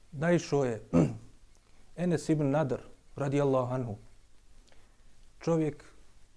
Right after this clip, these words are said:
čije ime treba zlatnim slovima upisat.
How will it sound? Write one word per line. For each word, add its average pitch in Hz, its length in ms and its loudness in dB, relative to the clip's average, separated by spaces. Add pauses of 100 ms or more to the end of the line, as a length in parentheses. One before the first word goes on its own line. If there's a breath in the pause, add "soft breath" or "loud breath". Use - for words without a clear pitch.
(560)
čije 160 240 -4
ime 160 160 0
treba 151 460 -2
zlatnim 160 640 -2 (640)
slovima 139 460 -2
upisat. 127 580 -6